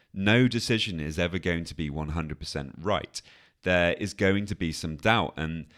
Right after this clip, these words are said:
there is going to be, uh, some fear as well. But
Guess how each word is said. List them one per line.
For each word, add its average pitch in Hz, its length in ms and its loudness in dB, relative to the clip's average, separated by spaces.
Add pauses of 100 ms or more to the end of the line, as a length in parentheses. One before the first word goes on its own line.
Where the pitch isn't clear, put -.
(140)
there 95 180 2
is 92 80 -2
going 98 440 4
to 95 120 -8
be, 80 420 0
uh, 76 300 2
some 76 240 -8
fear 95 560 0
as 76 140 -8
well. 95 280 0
But - 360 -4